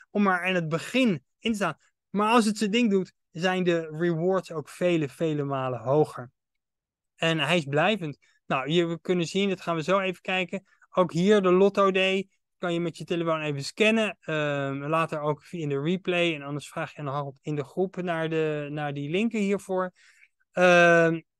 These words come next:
maar hier, als ik naar de website ga, en dit kan je zelf ook voor jezelf doen. Eh, nog even terug naar lottoday punt I O. Ehm, en dan kan je hier, en dan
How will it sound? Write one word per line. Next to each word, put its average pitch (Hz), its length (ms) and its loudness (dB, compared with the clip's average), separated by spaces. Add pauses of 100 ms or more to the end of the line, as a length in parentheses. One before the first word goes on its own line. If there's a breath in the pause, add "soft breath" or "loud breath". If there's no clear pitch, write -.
maar 175 200 0
hier, 208 420 0
als 180 180 -6
ik 175 100 -12
naar 175 200 -2
de 165 60 -2
website 185 420 -2
ga, 160 120 -10
en 175 60 -2
dit 208 120 0
kan 233 200 4
je 226 80 4
zelf 220 280 4
ook 185 220 2
voor 180 200 -2
jezelf 185 380 2
doen. 247 300 0 (480)
Eh, 170 460 6
nog 190 300 0
even 180 360 -4
terug 208 200 -6
naar 170 180 0
lottoday 185 500 2
punt 180 340 -2
I 175 200 -4
O. 226 320 4 (560)
Ehm, 147 760 -2
en 156 120 -12
dan 170 100 -6
kan 170 180 0
je 160 60 0
hier, 156 320 -2
en 151 80 -8
dan 151 120 -6